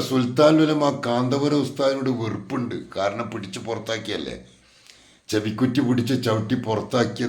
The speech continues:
ദേഷ്യം ഉണ്ടാകും, അത് ഉറപ്പാണ്, അത് ഞാൻ എതിർക്കണില്ല. പക്ഷെ ആ വെറുപ്പ് ഇങ്ങനെ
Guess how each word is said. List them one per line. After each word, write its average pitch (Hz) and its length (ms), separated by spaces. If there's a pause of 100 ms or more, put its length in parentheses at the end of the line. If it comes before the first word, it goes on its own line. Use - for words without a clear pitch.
(100)
ദേഷ്യം 147 360
ഉണ്ടാകും, 104 360
അത് 131 180
ഉറപ്പാണ്, 98 460 (500)
അത് 101 100 (120)
ഞാൻ 120 100 (140)
എതിർക്കണില്ല. 98 520 (1120)
പക്ഷെ 117 340
ആ 190 40 (120)
വെറുപ്പ് 151 440 (180)
ഇങ്ങനെ 180 460